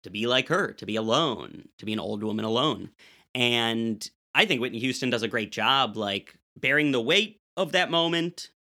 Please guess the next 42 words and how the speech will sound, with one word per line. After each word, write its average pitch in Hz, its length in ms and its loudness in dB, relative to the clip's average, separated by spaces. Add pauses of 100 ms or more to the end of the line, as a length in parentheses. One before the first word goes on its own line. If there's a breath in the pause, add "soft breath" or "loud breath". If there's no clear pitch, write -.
(220)
and, 139 360 2
like, 127 300 2
then 143 320 2
offering 143 640 0
it 117 240 0
as 120 280 2
this 117 220 -2
kind 120 340 0
of 110 140 0
really 123 440 2
nice, 113 540 -2 (100)
simple 170 560 2
note 156 500 2
that, 135 360 0
that 131 280 0 (320)
leaves 151 480 2
the 156 80 4
movie 147 280 4
with 135 200 0
some 143 160 4
finality. 127 720 0 (160)
Eh, 160 220 -2
well, 156 240 4
so, 160 160 2
like, 139 220 2
Bernie's 160 420 4
story 117 460 2
is 104 100 0
very, 117 340 2
like, 107 300 -4
clear. 117 400 0
There's 107 180 -6
an 117 100 2
ending 123 360 4
there. 95 240 -8 (100)
She 127 80 -4
gets 143 200 2
the 123 100 0
money. 117 420 2 (320 loud breath)
But 139 100 0
with 127 120 0
Savannah 123 760 -2